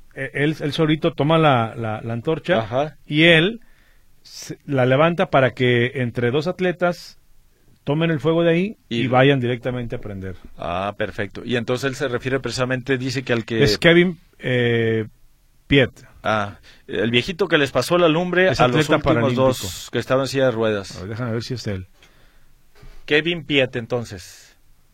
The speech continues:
Speaker 1: No, no es él.
Speaker 2: ¿No?
Speaker 1: Es
Speaker 2: Oh.
Speaker 1: que él es el que, él, él, es que él también participó, pero es el que ta-, el que no tiene una pierna,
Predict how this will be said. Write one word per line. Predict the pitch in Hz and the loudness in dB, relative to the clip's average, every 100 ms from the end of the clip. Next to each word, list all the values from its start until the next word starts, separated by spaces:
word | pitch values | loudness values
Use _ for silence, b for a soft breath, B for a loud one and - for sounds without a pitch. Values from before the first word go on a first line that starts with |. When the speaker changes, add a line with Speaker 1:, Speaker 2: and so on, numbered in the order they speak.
| _ _ | _ _
Speaker 1:
No, | 127 120 | -4 -2
no | 117 | -2
es | 113 95 | -4 -8
él. | 85 | -4
Speaker 2:
¿No? | 147 196 - _ _ _ | -2 -2 -6 _ _ _
Speaker 1:
Es | 101 107 | -8 0
Speaker 2:
Oh. | |
Speaker 1:
que | 156 | 2
él | 143 175 | 4 4
es | 175 | 2
el | 160 | 0
que, | 170 - | -4 -2
él, | 147 165 | -2 0
él, | 165 170 | -2 -4
es | - | -4
que | |
él | 185 | -2
también | 180 180 | 0 0
participó, | 170 175 139 147 165 131 135 b b b - | -2 -4 -6 -4 0 0 0 b b b -8
pero | 131 | -4
es | 131 | -2
el | 151 | -2
que | 147 | -2
ta-, | 135 135 | -4 -6
el | 117 | -6
que | 127 | -6
no | 135 | -6
tiene | 147 | -4
una | 147 135 | -4 -4
pierna, | 156 165 139 95 | 0 0 -2 -10